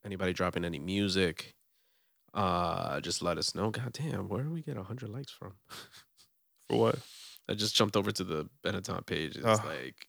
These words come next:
Speaker 1: a hundred likes and, like, twenty
Speaker 2: Hundred
Speaker 1: follows. God damn,
Speaker 2: likes.
Speaker 1: what happened?
Speaker 2: 'Cause
Speaker 1: Dude,
Speaker 2: greatness
Speaker 1: good or
Speaker 2: never
Speaker 1: bad thing?
Speaker 2: dies. Greatness never
Speaker 1: <clears throat>
Speaker 2: dies.
Speaker 1: Um, what was I saying?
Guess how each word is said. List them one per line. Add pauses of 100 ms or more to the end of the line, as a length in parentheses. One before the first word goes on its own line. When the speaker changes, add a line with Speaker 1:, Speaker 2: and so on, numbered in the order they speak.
Speaker 1:
a
hundred
likes
and,
like,
twenty
Speaker 2:
Hundred
Speaker 1:
follows.
God
damn,
Speaker 2:
likes.
Speaker 1:
what
happened? (320)
Speaker 2:
'Cause
Speaker 1:
Dude,
Speaker 2:
greatness
Speaker 1:
good
or
Speaker 2:
never
Speaker 1:
bad
thing?
Speaker 2:
dies.
Greatness
never
Speaker 1:
<clears throat>
Speaker 2:
dies. (640)
Speaker 1:
Um, (500)
what
was
I
saying?